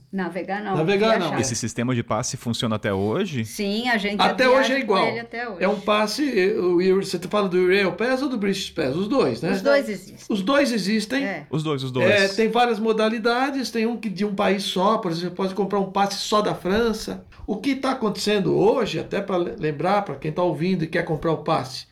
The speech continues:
Speaker 2: não vale mais a pena financeiramente como, financeiramente como valia há um tempo atrás. Naquela época, era a forma barata de viajar. De alguma forma, esses anos foram passando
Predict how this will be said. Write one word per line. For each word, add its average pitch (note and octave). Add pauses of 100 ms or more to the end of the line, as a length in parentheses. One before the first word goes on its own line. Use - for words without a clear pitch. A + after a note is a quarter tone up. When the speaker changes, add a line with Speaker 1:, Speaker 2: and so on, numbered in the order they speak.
(320)
Speaker 2:
não A3
vale A#3+
mais G#3+
a F#3+
pena A3+
financeiramente A3
como, G3+
financeiramente G3
como G#3+
valia G3+ (140)
há -
um -
tempo F3+
atrás. F3 (200)
Naquela G3
época, G#3+
era A#3
a A#3
forma B3
barata A3
de F#3
viajar. C3 (200)
De G#3+
alguma A#3+
forma, A3
esses F3+
anos A3
foram G3+
passando E3+